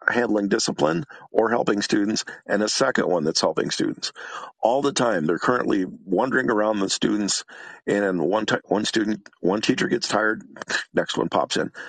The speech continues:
So teacher can go out anytime, go off, go to the restroom, go off, get a coffee, whatever. Next teacher can jump in, and they can be prepared. So one thing is, when you're not in front of the class all the time, you can be much more prepared for when you're on deck,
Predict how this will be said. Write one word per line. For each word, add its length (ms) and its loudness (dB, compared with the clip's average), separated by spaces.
So 140 -2
teacher 300 0
can 100 0
go 160 2
out 180 0
anytime, 440 2
go 160 2
off, 260 -2
go 120 2
to 60 2
the 60 2
restroom, 400 2
go 160 2
off, 140 -2
get 100 2
a 40 -2
coffee, 320 2
whatever. 400 0
Next 240 2
teacher 320 0
can 140 0
jump 260 0
in, 120 -2
and 140 2
they 80 2
can 160 2
be 140 2
prepared. 560 2
So 140 2
one 300 0
thing 220 0
is, 200 -2
when 220 0
you're 220 0
not 580 0
in 120 -2
front 200 0
of 60 -4
the 80 4
class 400 0
all 100 0
the 80 -2
time, 300 -4
you 160 0
can 200 0
be 160 0
much 500 0
more 200 0
prepared 540 0
for 120 0
when 220 2
you're 200 2
on 140 0
deck, 260 0